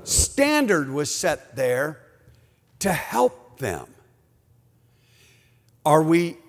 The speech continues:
together? Do we understand the difference between the three?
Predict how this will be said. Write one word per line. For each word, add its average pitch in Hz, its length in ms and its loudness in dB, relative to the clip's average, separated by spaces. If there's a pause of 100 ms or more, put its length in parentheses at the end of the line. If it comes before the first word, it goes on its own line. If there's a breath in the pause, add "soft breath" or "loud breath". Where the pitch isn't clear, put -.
(140)
together? 151 640 0 (580)
Do 156 100 -2
we 165 180 2
understand 165 680 -4
the 156 80 -8
difference 135 500 -6
between 135 460 -10
the 147 100 -6
three? 143 400 -10